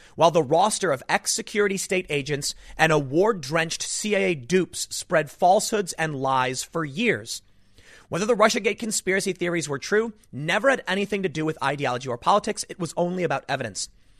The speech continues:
But the U S elite media is so polarized along partisan lines,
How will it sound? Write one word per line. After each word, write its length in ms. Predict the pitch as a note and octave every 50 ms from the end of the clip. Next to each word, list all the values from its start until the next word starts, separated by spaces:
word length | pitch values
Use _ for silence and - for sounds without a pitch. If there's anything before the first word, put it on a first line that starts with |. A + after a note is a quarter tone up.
| - - - - -
But 180 | - - -
the 120 | E3 E3 D3+
U 360 | B2+ C3+ F3 B3+ C#4 C4 A#3+
S 180 | A3 G#3+ -
elite 540 | - - F#3+ F#3 E3 D#3 D#3+ G#3 A#3+ - -
media 300 | F#3 G3+ G3 E3+ D3 B2+
is 160 | - C#3+ C#3+
so 320 | - - - - G#3 A#3 C4+
polarized 720 | B3+ - - - A3 A#3+ A#3+ G#3 D3+ C3+ A2+ G#2 G#2+ - C#3+
along 200 | C3 A#2 A2+ G#2+
partisan 400 | - D3+ C#3 C3 A#2 - A#2 A#2+
lines, 320 | C3+ E3 F#3+ G3+ G3+ -